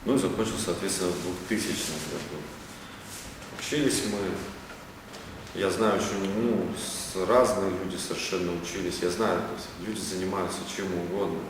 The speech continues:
Кто-то ушел в науку, насколько я помню, там Юрий Беликов,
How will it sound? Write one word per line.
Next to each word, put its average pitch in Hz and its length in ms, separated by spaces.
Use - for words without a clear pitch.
Кто-то 143 220
ушел 117 280
в 113 140
науку, 87 380
насколько - 380
я 80 100
помню, 80 220
там 85 180
Юрий 90 240
Беликов, 87 640